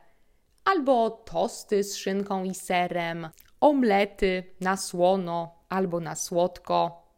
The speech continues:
parówki. Jest bardzo dużo opcji. Ale czy naprawdę śniadanie jest takie ważne? Teraz mieszkam we Francji i tutaj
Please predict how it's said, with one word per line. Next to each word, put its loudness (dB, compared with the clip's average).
parówki. 0
Jest -2
bardzo -4
dużo -8
opcji. -12
Ale 6
czy -2
naprawdę 2
śniadanie -4
jest -8
takie -2
ważne? -4
Teraz 2
mieszkam -4
we -2
Francji -10
i -8
tutaj -4